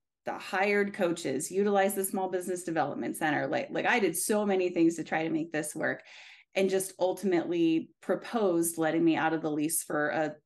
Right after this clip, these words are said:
for a small fee. And he agreed to that, which was a huge blessing. And, um, I went to my franchise and basically said the same thing. "Here's all of the things that we did, and we just can't make it work.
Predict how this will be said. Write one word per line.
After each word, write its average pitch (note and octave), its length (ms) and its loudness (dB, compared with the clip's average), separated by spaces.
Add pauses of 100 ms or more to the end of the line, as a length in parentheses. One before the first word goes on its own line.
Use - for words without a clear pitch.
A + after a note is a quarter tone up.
for E3 140 0
a D#3 40 -2
small D3 300 -2
fee. C#3+ 380 -2 (600)
And D#3+ 560 4 (180)
he F#3+ 240 2
agreed D#3 360 0
to F#3+ 100 -2
that, E3 360 -2
which E3+ 200 -4
was D3+ 320 0
a - 60 -2
huge E3 600 -6
blessing. F3 840 0 (200)
And, D#3 600 0 (140)
um, D3+ 560 -2 (120)
I F3 80 0
went D#3+ 180 2
to - 60 -4
my D3 120 -2
franchise A3 600 2
and - 340 0
basically F3+ 440 2
said E3 220 -2
the E3 80 0
same D#3 240 2
thing. F3+ 320 4
"Here's E3 220 4
all D#3 260 2
of D#3+ 100 -2
the D#3+ 80 0
things D#3+ 320 4
that D#3+ 160 -2
we D#3 120 2
did, G3 300 0
and E3+ 180 2
we D#3+ 120 0
just - 240 -6
can't - 240 -2
make - 180 0
it - 120 -8
work. G#3+ 320 0